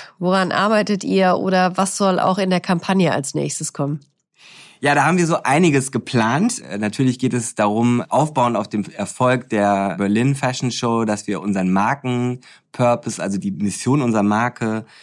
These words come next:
Speaker 2: weiter aktivieren möchten und weiterhin Menschen inspirieren wollen, umzudenken und nicht neu zu kaufen, sondern lieber zu erneuern und Secondhand zu kaufen. Und deshalb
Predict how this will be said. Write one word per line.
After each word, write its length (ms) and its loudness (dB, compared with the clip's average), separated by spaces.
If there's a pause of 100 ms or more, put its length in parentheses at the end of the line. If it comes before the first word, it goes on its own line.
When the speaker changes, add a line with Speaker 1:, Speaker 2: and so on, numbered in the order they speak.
(260)
Speaker 2:
weiter 360 0
aktivieren 540 0
möchten 500 -2
und 320 -4
weiterhin 580 -2
Menschen 400 -2
inspirieren 560 -2
wollen, 480 0 (180)
umzudenken 920 2
und 360 0
nicht 320 0
neu 200 2
zu 160 -6
kaufen, 480 -4
sondern 420 -2
lieber 280 0
zu 140 -6
erneuern 640 2
und 160 -6
Secondhand 500 -6
zu 100 -10
kaufen. 600 -4
Und 460 -4
deshalb 380 -4